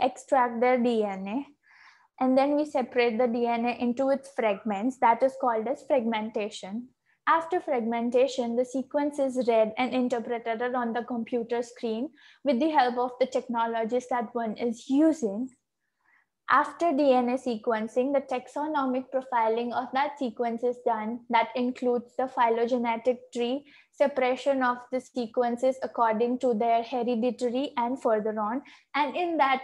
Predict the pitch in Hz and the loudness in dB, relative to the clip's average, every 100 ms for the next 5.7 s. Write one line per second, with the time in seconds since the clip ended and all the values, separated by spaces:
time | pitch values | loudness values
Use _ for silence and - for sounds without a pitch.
0 | - 233 262 262 262 240 233 247 262 294 | -4 0 0 0 -2 0 0 0 0 0
1 | 247 240 240 - 359 - - 359 220 - | 0 0 0 2 2 0 0 0 0 -6
2 | _ 269 262 254 233 233 247 240 233 - | _ -4 -2 -2 -2 0 0 0 0 2
3 | 240 233 247 - 240 254 269 254 240 240 | 2 2 -2 -2 -2 -2 0 -2 0 0
4 | 254 - - - 240 247 240 247 247 254 | -2 -4 -20 -10 2 4 4 4 2 0
5 | 262 - 214 - - 226 | -2 0 0 -2 0 0